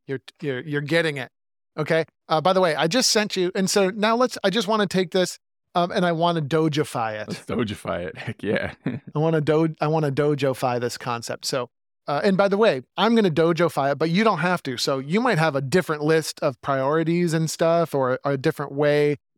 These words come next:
Speaker 1: that you evaluate your performance, and that's totally good. What I'm gonna do is I'm gonna bring back this, uh, world-class bagpiping in a hundred words
Speaker 2: Oh,
Speaker 1: thing.
Speaker 2: yeah.
Speaker 1: I think we talked about it before
Speaker 2: Mm-hmm.
Speaker 1: on the podcast.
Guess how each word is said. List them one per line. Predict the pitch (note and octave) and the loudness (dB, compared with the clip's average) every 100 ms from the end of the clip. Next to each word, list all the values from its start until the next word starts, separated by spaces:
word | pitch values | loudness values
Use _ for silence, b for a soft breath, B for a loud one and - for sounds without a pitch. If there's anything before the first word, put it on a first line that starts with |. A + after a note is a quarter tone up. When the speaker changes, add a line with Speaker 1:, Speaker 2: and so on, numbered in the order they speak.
| _ | _
Speaker 1:
that | C#3+ D#3 | -6 -2
you | D3 | -2
evaluate | C3+ B2 B2+ C#3+ C#3 C#3 | 0 0 0 0 0 -2
your | C#3+ | -4
performance, | C3 - - C#3 C#3 D3 D3+ - | -6 -10 -10 -6 -4 -2 -4 -4
and | D#3 D#3 | -4 -2
that's | F#3+ - | -2 -4
totally | - F3 E3 D3+ | -2 0 2 2
good. | C#3+ A#2+ - _ _ _ _ | 0 -2 -6 _ _ _ _
What | B3+ | -2
I'm | F4+ | 2
gonna | G4 | 2
do | C4+ B3 | 2 2
is | G3 | 0
I'm | A3+ | 0
gonna | C#4 | -2
bring | G3 F#3 F#3 | 0 2 2
back | E3+ E3+ D#3 - | 2 0 -2 0
this, | D3+ - - | 0 0 -4
uh, | C#3 B2+ | -2 -2
world-class | C3 E3 E3 D#3 - - D3+ D3 - | 0 0 2 0 -4 -2 0 0 -2
bagpiping | C#3+ C#3+ D3 D3 C#3+ D3 C3+ C3+ | -2 0 0 -2 0 -2 -4 -4
in | D3 C3 B2+ | -4 -4 -4
a | C3 | -6
hundred | B2 C#3+ C#3 C#3 B2+ | -4 -2 -2 -2 -4
words | B2 B2+ B2+ C3 - B2+ | -4 -2 -2 -4 -6 -4
Speaker 2:
Oh, | |
Speaker 1:
thing. | - G3+ | -4 -4
Speaker 2:
yeah. | F3+ | -4
Speaker 1:
I | C3 | -4
think | F3 D3 | -4 -4
we | |
talked | C3+ C3 C3+ | -2 -4 -4
about | C3 B2 | -4 -4
it | B2+ | -6
before | B2 C#3+ C3 | -8 -4 -2
Speaker 2:
Mm-hmm. | B2 | -2
Speaker 1:
on | A#2+ | -6
the | |
podcast. | A2 A2+ A2+ A#2+ B2+ | -8 -8 -8 -14 -14